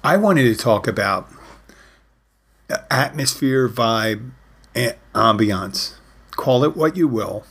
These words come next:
Your place, your house, your place of work, um, your circ-, I mean, where you hang, hang out, particularly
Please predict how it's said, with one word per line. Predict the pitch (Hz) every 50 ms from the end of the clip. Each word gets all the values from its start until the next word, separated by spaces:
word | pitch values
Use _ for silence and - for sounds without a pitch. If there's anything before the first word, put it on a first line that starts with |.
| - _ _ _ _ _ _ _ _ _ _ - - - - - - _ _ - - - -
Your | 131 123 127 143 175 175
place, | 175 - - 135 104 - - - - - - - - -
your | - 120 120 120 120
house, | 117 - - 139 120 120 120 123 - - - - - _ _ _ _ _ _ _ _ _ _ _
your | - 113 113 107 98 101 98 107 - - _ _ _ _ _ _ _ _ _ -
place | - 135 131 120 123 -
of | 127 117 113
work, | 113 117 113 110 110 110 110 - - - - _ _ _ _ _ _ _ _ _ _ - - - - - _ - - -
um, | 113 107 98 95 95 95 117 120 117 - - - _ _ _ _ _ _ -
your | - 117 107
circ-, | - - - 131 127 127 - -
I | 127 123 120
mean, | 117 113 110 110 107 104 117 120
where | 110 117 113
you | 113 113 113 113
hang, | 110 - 135 113 113 117 123
hang | - - 127 117 113 107
out, | 104 101 107 127 - - - - - _ _ -
particularly | 180 165 - - 240 240 - 170 139 131 117 107